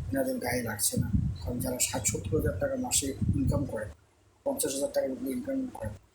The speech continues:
তাদের মাসে চারশো পাঁচশো টাকা, সাতশো টাকা, আহ, প্রাইভেট চাকরি দিতে এদের কোনো অসুবিধা নেই, এরা দিয়ে দিচ্ছে। মুশকিলটা হচ্ছে যে প্রাইভেট টিউটরদের যে আর্থিক অবস্থা, ঠিক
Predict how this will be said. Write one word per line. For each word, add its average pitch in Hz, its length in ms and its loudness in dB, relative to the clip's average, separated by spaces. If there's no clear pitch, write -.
তাদের - 200 2
মাসে - 280 0
চারশো 190 340 -2
পাঁচশো 254 260 -2
টাকা, 254 200 -4
সাতশো - 360 0
টাকা, 139 220 0
আহ, - 800 -2
প্রাইভেট 262 300 6
চাকরি - 280 0
দিতে - 240 -2
এদের 240 300 -2
কোনো 269 180 -2
অসুবিধা - 360 -2
নেই, - 180 -10
এরা - 140 -2
দিয়ে 117 260 -6
দিচ্ছে। - 380 -6
মুশকিলটা 269 480 0
হচ্ছে - 320 2
যে - 120 -2
প্রাইভেট 143 340 6
টিউটরদের 170 520 2
যে 160 100 6
আর্থিক - 360 2
অবস্থা, - 280 2
ঠিক - 200 -6